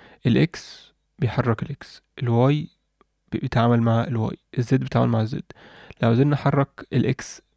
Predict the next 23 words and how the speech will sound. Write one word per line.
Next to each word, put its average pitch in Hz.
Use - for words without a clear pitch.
مع 117
الواي، 123
يبقى 127
نقول 123
إنها 127
السورس -
ده 131
ب-، 127
آه، 120
في -
الواي، 120
ولكن 135
إحنا 135
عايزين 127
نحرك، 131
إحنا 131
عايزين 120
نحرك، 127
آه، 117
خلينا 127
نقول 139
نحرك 131
الواي، 117